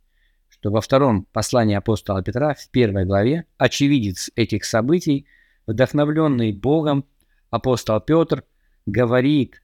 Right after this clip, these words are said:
а, что они были очевидцами – его величия, ибо он принял от Бога Отца честь и славу, когда от великолепной славы принёсся к нему такой глас: «Сей есть Сын мой возлюбленный,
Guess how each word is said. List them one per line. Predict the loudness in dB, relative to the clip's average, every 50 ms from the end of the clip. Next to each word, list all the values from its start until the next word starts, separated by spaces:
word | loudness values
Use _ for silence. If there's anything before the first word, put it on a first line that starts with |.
| _ _ _ _ _ _ _ _
а, | -4 -2 -2 -2 -2 -4
что | -6 -8 -6 -2 0 0 0 0 -2 -2
они | -2 0 2 2 2 2
были | 2 0 0 2 0 0 -2
очевидцами – | -4 -4 -4 -2 -2 -2 0 0 -2 -4 -4 -4 -2 -2 -2 -2 -4 -6 -10 _ _ _ _ _ _ _ _ _ _
его | -4 0 2 2 2 2
величия, | 2 2 0 0 0 0 -2 -2 -4 -4 -4 -4 -4 -6 -10 _ _ _ _ _ _ _ _ _ _ _
ибо | -2 0 2 2
он | 2 2 2
принял | 0 0 2 2 2 0 0 -2 -4
от | -4 -6 -4 -2
Бога | 2 2 2 4 2 0 -4
Отца | -4 -8 -10 -10 -10 -6 -2 0 0 0 -2 -6 _ _ _ _ _ _ _
честь | -10 -2 0 2 2 2 0 -2 -4 _
и | -2 -2
славу, | -2 -2 0 2 2 4 4 2 2 -2 -4 -6
когда | _ -6 -6 -4 -2 -2 -4 -4
от | -4 -6 -6 -4
великолепной | -4 -4 -2 -2 -2 0 0 0 0 0 -2 -4 -4
славы | -4 -2 0 2 2 2 0 -2 -6 _ _ _ _ _ _ _ -4
принёсся | -2 0 0 2 2 0 0 0 -2 -4 -4 -4 -4 -4 _ _ _ _ _ _ _ _
к | -2
нему | 0 2 2 2 0 0 -2 -6 _ _ _ _
такой | -2 -2 0 2 0 2 2
глас: | 2 2 4 4 2 2 -2 -8 -12
«Сей | -12 -10 -4 0 2 2 2 2 0 -4
есть | -6 -4 0 0 0 0 -2
Сын | -4 -2 0 0 0
мой | 0 0 0
возлюбленный, | 0 0 0 0 0 0 0 0 0 0 0 0 0 0 -2 -4